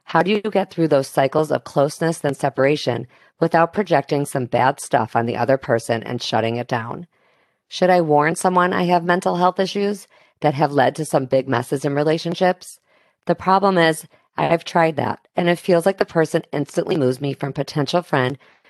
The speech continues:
to someone you treat with kid gloves. I don't know, Nina. I feel all messed up and inadequate.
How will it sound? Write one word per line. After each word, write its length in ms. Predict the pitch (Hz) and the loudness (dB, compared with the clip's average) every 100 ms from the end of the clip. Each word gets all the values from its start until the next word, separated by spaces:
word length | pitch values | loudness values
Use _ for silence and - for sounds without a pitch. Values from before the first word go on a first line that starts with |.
| _ | _
to 100 | 165 | -6
someone 340 | - 151 151 | 0 2 2
you 100 | 147 | 0
treat 300 | 135 - 143 | -2 0 0
with 180 | - 143 | 0 -4
kid 220 | - 147 | -2 -2
gloves. 480 | 139 123 - - - _ _ _ _ _ | 0 0 0 -4 -18 _ _ _ _ _
I 140 | 175 | 0
don't 160 | 180 185 | 2 4
know, 140 | 175 | 2
Nina. 400 | 143 127 123 120 - | 2 0 -2 -4 -6
I 160 | 151 156 | -2 -2
feel 240 | 180 156 - | 0 0 0
all 140 | 147 | 0
messed 320 | 170 170 - | 2 -2 2
up 180 | 139 131 | 0 0
and 200 | 139 135 | -4 -4
inadequate. 840 | 135 131 - 120 127 - - - | -6 -6 -4 -2 -2 -4 -6 -8